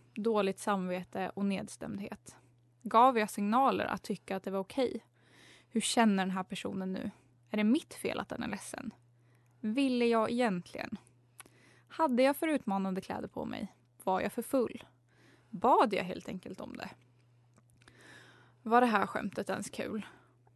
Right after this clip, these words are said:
Sexuellt våld är vanligt och kan drabba vem som helst. Det är också oklart vad det faktiskt är.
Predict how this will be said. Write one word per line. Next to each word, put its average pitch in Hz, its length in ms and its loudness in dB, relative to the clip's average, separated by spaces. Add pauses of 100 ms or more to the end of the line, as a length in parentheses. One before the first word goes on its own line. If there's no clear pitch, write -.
(520)
Sexuellt 277 500 2
våld 196 260 2
är 190 100 2
vanligt 190 600 0
och 208 120 -4
kan 208 160 2
drabba 185 300 0
vem 190 200 -2
som 190 160 -10
helst. - 420 -14 (580)
Det 233 80 4
är 240 40 8
också - 240 2
oklart 247 560 4
vad 190 300 2
det 196 80 -2
faktiskt - 420 -6
är. 269 340 2